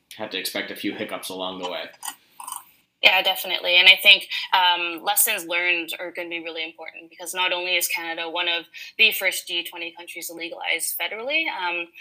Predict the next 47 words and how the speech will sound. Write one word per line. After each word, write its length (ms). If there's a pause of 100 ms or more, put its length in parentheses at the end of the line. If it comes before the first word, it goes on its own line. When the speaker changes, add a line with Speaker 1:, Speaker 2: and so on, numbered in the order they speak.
(120)
Speaker 2:
I 60
think 160
there 80
are 60
a 20
lot 160
of 120
other 260
countries 420
that 100
are 120
looking 320
in 220
and 280 (460)
waiting 300
to 100
see 320 (100)
how 680 (180)
legalization 640 (240)
fully 280
rolls 240
out 160
here 260
to 140
then 340 (340)
perhaps 340
develop 340
a 60
medical 340
access 380
framework. 400
And 100
then 320
after 300
that, 240
perhaps, 500
you 80
know, 120
legalizing 800 (220)
adult 240
use 240
or 60
recreational 600
cannabis. 460
So 320 (280)
I 40
think, 420